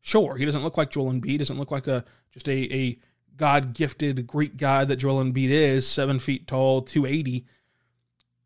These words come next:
But just 'cause he looks fragile doesn't mean that he is. He's never had an injury before until this point right here. This is his first major injury of his career. So it's not as though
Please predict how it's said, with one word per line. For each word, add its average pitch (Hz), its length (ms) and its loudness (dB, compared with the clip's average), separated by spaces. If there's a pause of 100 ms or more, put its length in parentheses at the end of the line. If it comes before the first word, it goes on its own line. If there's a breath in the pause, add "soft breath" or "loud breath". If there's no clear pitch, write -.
(160)
But 139 200 -2
just 220 140 0
'cause 190 100 0
he 147 60 4
looks 220 200 2
fragile 131 360 -4
doesn't 143 240 -2
mean 143 180 0
that - 180 -4 (180)
he 147 180 0
is. - 280 -4
He's 123 140 -8
never 139 220 -2
had 151 100 0
an 147 80 0
injury 165 200 0
before 131 320 -6
until 131 420 -2 (440)
this 135 320 -6
point 131 260 -6
right 131 160 -8
here. 202 240 -6 (1600)
This 131 120 -18
is 131 100 -12
his 127 120 -4
first 151 280 -2
major 139 280 -2
injury 139 180 -2
of 131 60 -4
his 131 140 -4
career. 139 420 -6 (1500)
So - 140 -4
it's 151 120 -2
not 208 180 2
as 180 120 2
though 131 380 2